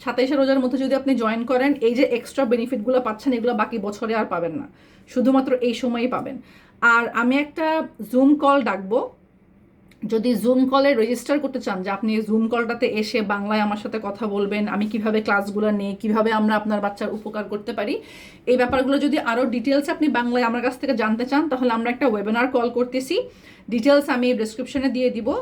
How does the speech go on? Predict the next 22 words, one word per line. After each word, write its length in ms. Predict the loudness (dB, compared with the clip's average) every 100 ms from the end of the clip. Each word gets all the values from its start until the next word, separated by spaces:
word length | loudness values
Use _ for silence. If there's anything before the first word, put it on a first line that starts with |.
| -6
তার 120 | -10 -4
কারণ 160 | -2
হচ্ছে 160 | 0 0
ডেট 260 | 0 2
আমি 180 | 2 2
এখনও 220 | 0 0
ফিক্স 280 | 0 -4 -4
করিনি। 420 | -4 -2 0 0 -2 -20 -20 -8
আপনি 220 | -2 2
যেটা 180 | 4 2
করবেন 380 | 2 0 2 0
সেটা 240 | -2 0
হচ্ছে 280 | 0 0 -2
গিয়ে 260 | -2 0 2
আপনার, 760 | 2 0 0 0 0 -2 -4
আহ, 200 | -4 -4 -2
ইমেইল 300 | 2 4 4
অ্যাড্রেসটা 640 | 2 -2 -4 -4 -6 -6 -8 -20 -20 _
এবং 260 | -2 2 2
আপনার 280 | 2 0
WhatsApp 440 | 0 -2 0 0 2
নাম্বারটা 440 | 2 2 2 -2